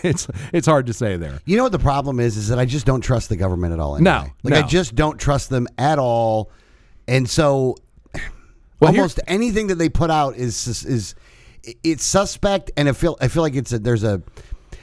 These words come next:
Speaker 2: I feel like there's always an agenda and an angle that we're not being told about.
Speaker 1: Well, you know, here is an actual really strong possibility, is that,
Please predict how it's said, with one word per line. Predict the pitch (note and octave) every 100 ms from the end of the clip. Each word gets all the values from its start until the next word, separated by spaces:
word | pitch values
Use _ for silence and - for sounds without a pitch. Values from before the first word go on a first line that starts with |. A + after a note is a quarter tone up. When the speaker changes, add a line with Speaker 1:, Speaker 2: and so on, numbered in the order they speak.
| -
Speaker 2:
I | D#3
feel | E3 A3
like | B3
there's | F#3+ C#3+
always | F3+ E3+
an | D#3
agenda | C3+ G#2+ A#2+ D#3 D#3 C3
and | B2+
an | A#2+
angle | A2 C#3 C3
that | A#2+
we're | G#2+
not | A2+ A2+ A2
being | A2
told | G2 G2+ D#2+
about. | C#2 A#1 - -
Speaker 1:
Well, | G3
you | F#3+
know, | F3+ E3
here | - A#3 C4 A#3+
is | D#3 D#3+ C#3+ B2 -
an | B2+ A#2+ -
actual | B2 B2+ - - A2 G#2+ G2 F2+ -
really | - G#2+ B2+ D3 C3 A2+
strong | - A#2 A2 G2
possibility, | G#2+ F2+ - D#2+ C2+ A#1+ - - - - - - - - -
is | C#3+ C#3 F#2+
that, | B2 B2+ A#2